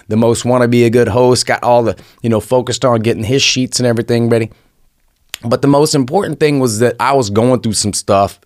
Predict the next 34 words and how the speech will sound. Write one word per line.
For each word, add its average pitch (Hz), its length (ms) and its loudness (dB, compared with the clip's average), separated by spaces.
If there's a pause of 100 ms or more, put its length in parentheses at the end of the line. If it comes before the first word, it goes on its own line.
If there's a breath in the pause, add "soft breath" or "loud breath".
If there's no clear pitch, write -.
(100)
physically, 120 720 -4
ex-, - 280 -10
like, 98 320 -4 (480 loud breath)
um, 98 540 2 (720)
expressing 110 640 -2
it. - 80 -16 (920 soft breath)
And 107 140 0
he 139 160 -2
could 107 160 -4
tell, 98 400 0
and 107 100 -2
he 127 80 4
was 107 140 2
sensitive 139 480 0
to 90 160 -4
it. 76 120 -12
And 110 140 -2
that's 135 240 0
what 131 160 0
I, 120 160 0
I 120 140 0
wanted 117 260 2
to 110 80 2
make 110 240 0
the 107 60 -12
point 117 320 -4
here 151 260 0
is 113 100 0
because 110 400 0 (420 loud breath)
there's, 123 420 2
sometimes 156 580 0
there's 117 460 2 (100)
those 110 320 2
moments, 113 680 0